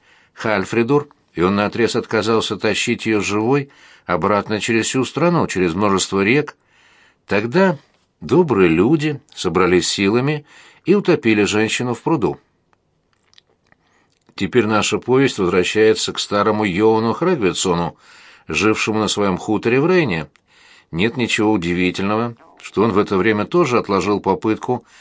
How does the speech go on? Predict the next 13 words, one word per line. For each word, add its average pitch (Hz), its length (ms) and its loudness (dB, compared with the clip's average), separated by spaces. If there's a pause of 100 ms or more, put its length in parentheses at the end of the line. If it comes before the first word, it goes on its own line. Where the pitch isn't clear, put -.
(320)
добиться 98 480 0
нового 113 280 2
вызова 98 360 2
в 92 60 0
Верховный 110 500 -2
суд, - 340 -2 (680)
как 92 240 -2
это 92 180 0
было 92 220 2
ему 90 200 0
предписано 101 800 -2
эмиссарским 101 720 -2
судом. 82 460 -4